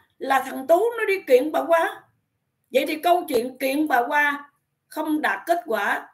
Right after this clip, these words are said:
bởi vì nó là người sinh sống ở Việt Nam. Khả năng mà đi dự phiên tòa là không có, khả năng để mà cái mức, để mà mức độ, để mà là, là cái bà này phải đền bù cho nó, nó không cao.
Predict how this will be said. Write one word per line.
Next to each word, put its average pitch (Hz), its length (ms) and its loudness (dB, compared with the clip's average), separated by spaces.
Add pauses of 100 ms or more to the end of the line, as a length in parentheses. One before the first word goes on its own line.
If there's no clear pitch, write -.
bởi 233 260 0
vì 240 320 -2 (100)
nó 320 220 2
là 349 100 -2
người 220 260 -2
sinh 311 240 -6
sống 330 180 -2 (180)
ở - 160 -4
Việt 254 240 -10
Nam. 262 380 -4 (960)
Khả 220 200 -2
năng 277 320 0
mà 220 80 2
đi 277 180 -6
dự 214 300 -2
phiên 285 200 -8
tòa 196 240 -2
là 185 100 -6
không 277 300 -8
có, 302 340 -2 (300)
khả 233 220 2
năng 302 360 2
để 240 160 0
mà 302 140 2 (160)
cái 311 80 -8
mức, 370 200 -4 (460)
để 240 160 -2
mà 285 160 0
mức 277 320 -4
độ, 214 340 0
để 208 200 -4
mà 226 160 0 (640)
là, 233 280 -2
là 214 320 -2
cái 339 100 0
bà 262 200 6
này 233 180 0
phải 262 100 -2
đền 262 300 2
bù 226 240 0
cho 294 60 -6
nó, 302 400 -4
nó 359 100 0
không 349 300 0
cao. 330 460 2